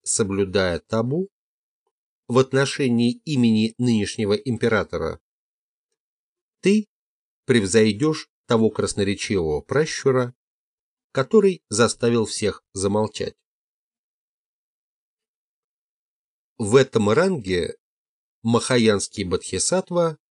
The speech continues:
не остаётся в состоянии, которое он реализовал,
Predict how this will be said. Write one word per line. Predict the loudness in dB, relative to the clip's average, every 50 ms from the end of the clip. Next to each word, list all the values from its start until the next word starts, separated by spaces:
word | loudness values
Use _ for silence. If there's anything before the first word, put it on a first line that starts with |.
| _ _ _ _ _ _ _ _ _
не | -4 0 4 4
остаётся | 4 4 2 0 -2 0 2 2 2 2 0 -2 -2
в |
состоянии, | -2 -2 -4 -2 0 0 0 2 0 0 0 0 0 0
которое | 0 -2 -4 -4 0 0 2 4 4 4 2 2
он | 0 0 0 -2 -4 -4
реализовал, | -2 0 2 2 2 0 0 0 0 0 2 2 0 0 -2 -4